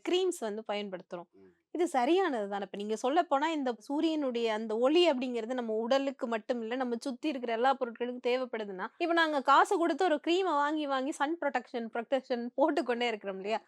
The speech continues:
Speaker 1: இது சரியா?
Speaker 2: இது வந்து ஒரு மாயை. அறியாமையில நம்ம என்ன பண்றோம்னா, சிகப்பா இருக்கணும், அழகா இருக்கணும், பொலிவா இருக்கணும், அதுக்காக சில கிரீம் எல்லாம் நம்ம யூஸ் பண்றோம் இல்லையா? இது எல்லாமே நம்ம, நம்ம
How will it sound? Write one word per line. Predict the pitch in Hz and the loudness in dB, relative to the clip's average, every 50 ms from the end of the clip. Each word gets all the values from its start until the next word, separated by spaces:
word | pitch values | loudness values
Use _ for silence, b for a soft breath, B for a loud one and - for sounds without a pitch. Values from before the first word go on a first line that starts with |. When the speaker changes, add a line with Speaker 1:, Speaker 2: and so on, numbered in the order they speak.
| b b b b b b - | b b b b b b -6
Speaker 1:
இது | 320 285 269 | -4 -4 -4
சரியா? | 233 - 262 247 262 320 294 226 180 - _ | -2 0 0 2 2 2 0 0 -2 -4 _
Speaker 2:
இது | - 208 202 220 | -6 -2 2 6
வந்து | 208 196 185 - 254 | 6 6 4 4 4
ஒரு | 226 208 175 151 | 6 6 6 6
மாயை. | 131 123 117 117 139 170 196 185 135 92 - - _ - - | 2 2 2 4 4 6 4 4 2 0 -2 -6 _ -6 0
அறியாமையில | 120 139 170 196 214 208 190 180 160 139 127 117 | 0 0 2 4 4 4 4 2 0 0 -2 -2
நம்ம | 110 107 107 104 101 | -4 -4 -4 -4 -4
என்ன | 104 113 139 | -4 -4 -6
பண்றோம்னா, | 143 127 131 123 110 120 117 131 135 123 - - | -4 -4 -6 -4 -4 -4 -4 -4 -6 -6 -8 -8
சிகப்பா | 143 127 139 131 - 147 131 | -6 -6 -4 -2 0 0 0
இருக்கணும், | 117 110 117 107 113 113 113 104 | 0 -2 -6 -6 -4 -4 -4 -2
அழகா | 110 117 123 127 135 139 | 0 0 0 0 0 -4
இருக்கணும், | 127 113 104 - 107 110 110 110 107 104 - | -4 -4 -6 -8 -8 -6 -6 -8 -8 -6 -6
பொலிவா | 127 127 135 143 135 131 117 107 | -4 -4 -4 -2 -2 -2 -2 -2
இருக்கணும், | 104 - 104 107 104 104 104 - - - | -6 -8 -6 -6 -6 -6 -8 -10 -6 -4
அதுக்காக | 123 143 156 170 180 - 170 160 151 147 180 | -2 -2 0 -2 0 2 4 4 4 2 -2
சில | 170 - - 165 151 143 143 135 131 120 113 110 107 101 95 _ _ | -6 -4 -4 -2 0 2 2 4 4 4 2 2 0 -2 -4 _ _
கிரீம் | - 147 151 147 135 | -8 -6 -6 -4 -4
எல்லாம் | 127 117 113 120 | -4 -4 -4 -6
நம்ம | 127 131 120 107 104 | -6 -6 -8 -8 -8
யூஸ் | 101 107 120 123 - - 104 | -6 -6 -6 -6 -8 -10 -12
பண்றோம் | 92 87 85 87 | -12 -10 -12 -12
இல்லையா? | 87 101 110 139 175 170 143 110 | -12 -10 -6 -2 0 2 2 0
இது | 90 - 107 117 123 139 123 104 | 0 -4 -8 -10 -10 -10 -8 -6
எல்லாமே | 101 104 104 107 135 170 180 170 151 127 117 113 92 90 110 151 175 | -6 -6 -6 -2 2 2 4 4 2 0 -4 -6 -6 -8 -10 -10 -6
நம்ம, | 139 143 147 160 190 214 220 208 190 170 156 143 135 - 143 143 | -2 0 0 2 2 2 4 4 6 6 4 2 0 -2 -4 -2
நம்ம | 139 143 151 170 185 196 | 0 0 0 2 2 2